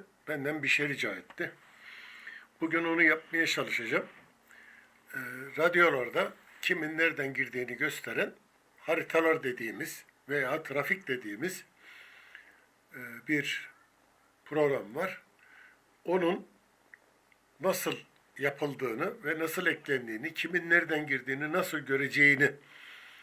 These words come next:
sordu ve, e, "Bu şekilde bir video hazırlarsan," dedi, "çok sevinirim," dedi, "memnun olurum," dedi. Ve ben de bugün sizlere bunu anlatmaya çalışacağım.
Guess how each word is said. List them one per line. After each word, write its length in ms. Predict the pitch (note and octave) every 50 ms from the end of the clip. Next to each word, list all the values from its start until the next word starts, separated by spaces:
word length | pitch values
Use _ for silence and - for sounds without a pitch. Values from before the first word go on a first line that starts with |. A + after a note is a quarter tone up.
| - - - - - _
sordu 680 | - - - - E3 D#3+ D3+ C3+ - - D#3 F#3 -
ve, 260 | G3 F3 F3 E3 - - - - A3+ D#3+
e, 400 | D3 D3 C#3+ C#3+ D3 D3+ D3 E3
"Bu 80 | G3
şekilde 480 | F3+ F#3 E3+ D3 - D3+ D3 D#3 D#3 D3+
bir 160 | D#3+ D3 C3+
video 360 | C#3+ D3+ D3+ D#3+ D3+ D#3+ D#3+
hazırlarsan," 800 | C#3 C3+ C#3+ C#3 C#3+ D#3+ E3+ G3 G3+ - - - D3 A#2 A2 A2
dedi, 280 | A2+ A2 C3+ F3 G3 - - _ _ _ _ _ _ _
"çok 260 | - - F#3+ - -
sevinirim," 600 | - - D3+ D#3 D#3 D#3 D3+ D#3 D#3 D3 C#3 - -
dedi, 200 | - - - D3
"memnun 380 | C#3+ C3+ C3 C#3 C#3+ D3+ D3+
olurum," 340 | D3 C#3 A#2+ A2+ G#2+ G#2 G2+ F#2+ -
dedi. 300 | G2+ G2 - - - - - - - - - - -
Ve 120 | F#3+ G3 F#3
ben 180 | F#3 F#3 F#3
de 100 | F3 E3 E3+
bugün 340 | G3 F#3 D#3 D3 - - - _ _ - - - - - - - - _ _ - _
sizlere 680 | - - - E3+ F3+ D#3 C#3+ D3+ C#3 C#3 E3 F#3 G3 - - _ _ _ _ -
bunu 380 | D#3+ D#3+ E3+ F3 E3+ E3 - - - _ _ _ _ _ _ _ _ _ _ _ _ _ _ _ _ _ _ _ _ _ _ -
anlatmaya 560 | - C#3+ D3+ D#3 E3 E3 - - D#3 F3 E3+ D3+
çalışacağım. 640 | - - C3 A2+ G#2+ - A#2 A2 - E3+ G#3+ -